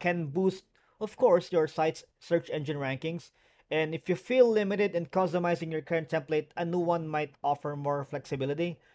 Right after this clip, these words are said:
allowing you to achieve specific look and functionality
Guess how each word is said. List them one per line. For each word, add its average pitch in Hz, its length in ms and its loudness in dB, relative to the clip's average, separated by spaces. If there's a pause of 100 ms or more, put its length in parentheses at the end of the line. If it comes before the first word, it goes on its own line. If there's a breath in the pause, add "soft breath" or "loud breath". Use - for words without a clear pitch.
(220 soft breath)
allowing 165 440 6
you 160 100 -4
to 156 220 -4
achieve 143 360 -4
specific 165 560 -6
look 147 320 -2
and 147 200 -12 (120)
functionality 160 840 -4